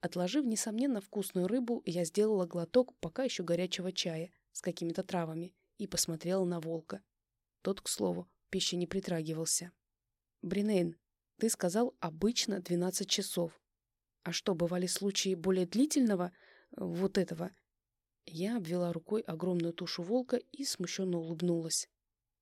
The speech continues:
«Ефифу дай в то я буду фибе переходить, пока ем ты афибайфе». «Я тебя не понимаю»,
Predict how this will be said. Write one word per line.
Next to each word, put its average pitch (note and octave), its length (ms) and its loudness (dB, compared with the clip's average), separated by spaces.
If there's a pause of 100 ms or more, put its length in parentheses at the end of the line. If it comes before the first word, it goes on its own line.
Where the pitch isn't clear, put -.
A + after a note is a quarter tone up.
(280)
«Ефифу G3 680 0
дай G3+ 240 4
в - 180 -4
то G#3 160 2
я G3 260 4
буду G#3 580 0
фибе G3+ 340 4
переходить, G3 840 2
пока G#3+ 340 -2
ем G3+ 380 2 (280)
ты G3 240 -2 (200)
афибайфе». F3+ 760 0 (640)
«Я D#3+ 300 -4
тебя F3 280 0
не F3 120 4
понимаю», F#3 680 2